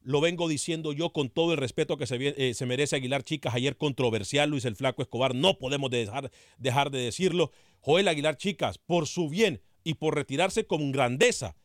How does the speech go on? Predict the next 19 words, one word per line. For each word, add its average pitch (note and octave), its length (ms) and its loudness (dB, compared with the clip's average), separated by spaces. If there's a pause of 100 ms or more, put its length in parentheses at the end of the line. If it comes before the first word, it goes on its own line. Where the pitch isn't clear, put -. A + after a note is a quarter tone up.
(260)
debería D#3 420 2
de D#3 80 2
ir E3+ 180 0
ya E3+ 160 4
dejando D3 460 0
la A#2 140 -2
carrera B2 440 0 (260)
de B2 340 0
arbitraje". G#2+ 720 0 (220)
Rolando, F3+ 720 2
eh, C3+ 640 0
así C3 320 -8
que D#3 220 -2
ese E3+ 160 0
es D3 60 -4
su C#3+ 80 -8
comentario, C3 420 0
Rolando A#2+ 320 -2
Ayala. E2+ 340 -4